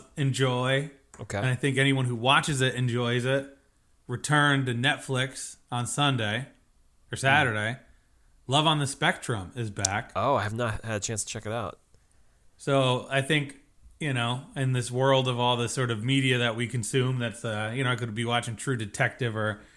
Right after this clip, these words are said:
Speaker 1: Echo or any of these number of things, especially after a weekend around so many
Speaker 2: Mm-hmm.
Speaker 1: nerds. I wanted to watch something about <laughs> humans being nice to each other and getting along.
Speaker 2: Yeah.
Speaker 1: And I watched the first two episodes of the new season, and it was, uh,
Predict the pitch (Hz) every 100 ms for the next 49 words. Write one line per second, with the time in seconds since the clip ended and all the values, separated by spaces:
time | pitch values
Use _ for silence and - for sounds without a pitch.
0 | _ _ _ _ _ _ _ _ _ 151
1 | 139 147 127 123 127 131 135 127 127 127
2 | 123 120 135 120 110 139 135 127 120 123
3 | 117 123 123 120 117 117 107 131 123 120
4 | 117 113 - _ _ _ - 120 131 123
5 | 120 123 127 120 127 127 117 120 117 -
6 | 120 117 117 113 113 - - - - -
7 | - - - - 147 135 127 123 127 127
8 | 127 131 131 120 110 117 110 117 117 113
9 | 120 117 113 117 117 117 117 107 104 104
10 | - - - - 123 123 131 - 143 135
11 | 139 110 127 117 117 117 120 123 120 117
12 | 117 113 113 107 113 110 113 110 107